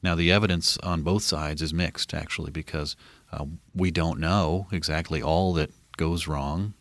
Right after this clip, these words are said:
uh, in, among our networks with data and, and computing. Um, on the other hand, you can see by the fact that things continue to operate that cybersecurity is not a devastating problem.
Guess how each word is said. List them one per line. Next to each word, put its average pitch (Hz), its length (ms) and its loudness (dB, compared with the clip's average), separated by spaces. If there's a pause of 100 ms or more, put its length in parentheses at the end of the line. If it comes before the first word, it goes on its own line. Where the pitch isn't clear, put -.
(160)
uh, 73 260 -8
in, 73 340 -8
among 73 300 -4
our 71 320 -2 (380)
networks 73 500 -6
with 69 160 -6
data 71 320 -2
and, 69 340 -8
and 73 360 -8
computing. 73 520 -4 (680)
Um, 76 300 -4 (120)
on 98 140 4
the 92 140 6
other 113 220 8
hand, 82 520 0 (500)
you 98 160 4
can 92 200 0
see 113 320 4
by 85 160 2
the 76 80 -4
fact 82 320 0
that 78 120 -8
things 95 320 2
continue 80 380 -2
to 69 100 -2
operate 69 520 -2 (320)
that 76 100 -6
cybersecurity 71 880 -4
is 71 160 -8
not 80 560 -4
a 76 100 -8
devastating 73 600 -4
problem. 73 420 -8